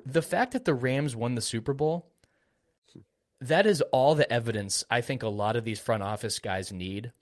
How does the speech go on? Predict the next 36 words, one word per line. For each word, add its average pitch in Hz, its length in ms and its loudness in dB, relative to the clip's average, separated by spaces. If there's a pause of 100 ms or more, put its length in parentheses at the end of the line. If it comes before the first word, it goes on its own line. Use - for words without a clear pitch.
on 98 340 -4 (420)
we, 127 360 0 (640)
the 123 300 -4
new, 127 520 2
is 123 160 -2
the 127 80 0
new 135 160 2
model. 131 480 4
We're 139 120 4
going 135 240 2
all 120 280 0
in 123 120 -4
now. 110 360 -4 (200)
Yeah, 151 200 2
we'll 147 220 -2
sacrifice 139 920 -2
six - 340 -4
years 127 200 -2
from 92 160 -8
now. 65 280 -12 (800)
But 139 140 -2
my 156 160 2
gosh, 151 460 0
we 170 160 0
have 156 240 2
to 143 60 -2
go 135 180 4
all 127 240 4
in 127 100 -4
now. 147 360 -6 (960)
The, 135 220 4
it 151 200 0
worked 147 260 0
for 185 100 0
the 180 80 0
Rams. 208 480 -2